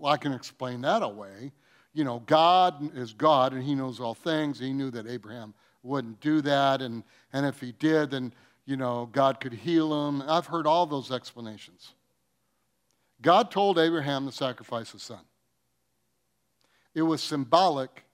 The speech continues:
of Jesus. Now,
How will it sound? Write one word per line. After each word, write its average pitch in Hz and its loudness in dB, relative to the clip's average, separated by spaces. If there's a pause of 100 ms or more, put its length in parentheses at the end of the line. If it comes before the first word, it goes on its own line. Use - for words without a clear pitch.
(460)
of 131 -8
Jesus. - -10 (3000)
Now, 151 4